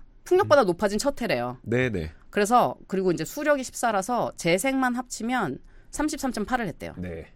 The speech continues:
Speaker 1: 전 세계 삼분의 일의 전력을 재생이 공급했대요.
Speaker 2: 음, 음.
Speaker 1: 최초로 백, 백여 년 만에 석탄 발전 비중을 넘었었대요.
Speaker 2: 네.
Speaker 1: 석탄이 삼십삼이래.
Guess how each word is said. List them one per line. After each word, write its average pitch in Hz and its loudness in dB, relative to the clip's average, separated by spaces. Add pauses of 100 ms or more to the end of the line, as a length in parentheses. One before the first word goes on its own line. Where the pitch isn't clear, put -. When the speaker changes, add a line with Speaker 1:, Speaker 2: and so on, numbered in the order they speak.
Speaker 1:
전 185 2
세계 226 0
삼분의 262 -2
일의 165 0
전력을 147 0
재생이 170 0
공급했대요. 123 -10
Speaker 2:
음, 92 -10
음. 80 -12 (300)
Speaker 1:
최초로 320 -2 (260)
백, 175 -2
백여 160 -2
년 240 -2
만에 208 -2 (300)
석탄 294 -4
발전 151 -4
비중을 156 -2
넘었었대요. 131 -4 (120)
Speaker 2:
네. 82 -8
Speaker 1:
석탄이 247 -4
삼십삼이래. 196 -8